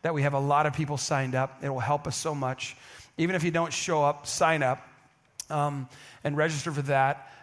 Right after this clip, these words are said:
And you can do that today at Next Step Central. The more people that we have signed up, the easier it is for us to sell sponsorships,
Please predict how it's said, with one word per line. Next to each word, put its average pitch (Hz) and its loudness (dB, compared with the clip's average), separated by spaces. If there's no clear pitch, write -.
And 147 -4
you 143 -4
can 160 -2
do 160 0
that 151 0
today 160 0
at 143 -4
Next 151 -2
Step 156 -4
Central. 156 -4
The 151 -4
more 160 0
people 165 -2
that 175 -4
we 151 0
have 139 -2
signed 151 0
up, 139 -8
the 156 -8
easier 147 -4
it 143 -6
is 139 -4
for 143 -8
us 135 -2
to 143 -8
sell 147 -2
sponsorships, 135 -4